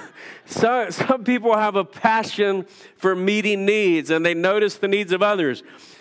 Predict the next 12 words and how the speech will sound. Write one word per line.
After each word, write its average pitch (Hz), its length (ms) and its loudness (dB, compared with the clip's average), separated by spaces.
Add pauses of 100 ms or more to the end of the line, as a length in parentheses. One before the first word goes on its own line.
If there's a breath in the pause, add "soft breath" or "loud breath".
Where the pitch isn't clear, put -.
(140 loud breath)
Uh, 170 200 2
some 240 280 -2
people 233 280 0
are 208 100 2
focused 220 500 0
on 220 280 0
keeping 220 420 -2
facilities 208 840 0
up 175 220 -2
and 160 140 0
running. 131 420 0
Some 214 460 -2